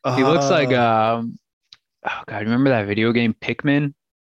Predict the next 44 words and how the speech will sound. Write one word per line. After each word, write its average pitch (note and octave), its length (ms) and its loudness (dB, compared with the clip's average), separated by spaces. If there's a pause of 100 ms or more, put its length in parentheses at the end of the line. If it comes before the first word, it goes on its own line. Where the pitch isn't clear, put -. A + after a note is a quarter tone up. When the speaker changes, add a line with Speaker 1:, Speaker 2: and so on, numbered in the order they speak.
(160)
Speaker 1:
Where A2 140 -8
it's G#2+ 60 -4
just, A#2 140 0
like, A#2 120 2
a - 20 0
bunch A#2+ 240 0
of B2 60 2
little A#2+ 160 4
characters, A#2 460 0
like, G#2 160 0
a F#2+ 60 0
leaf G2 320 -2
growing B2+ 320 2
out B2 140 2
of B2+ 60 2
their C3 140 2
head. C#3+ 300 0
Speaker 2:
Oh, G3+ 200 2
yeah, F3 240 4
yeah, F3 260 2
yeah, E3+ 200 0
yeah, E3 180 0
yeah. D3+ 160 2
I - 20 4
remember B2+ 380 2
that. A2 300 -2 (300)
Speaker 1:
Yeah, A#2 260 2
so B2+ 160 -2
just D3 220 2
think - 160 2
of, G4 100 4
Speaker 2:
<laughs> - 0 -
Speaker 1:
like, A#2+ 340 2 (220)
the B2+ 100 -2
Speaker 2:
I B2+ 40 2
Speaker 1:
most A#2+ 320 -2
badass B2 460 0
version A#2 340 -2
of G#2 120 -2
that. B2+ 320 -2
Speaker 2:
<laughs> D3 160 -4
The D#3+ 320 2
giant C3+ 520 -2
Pikmin. D3 560 -2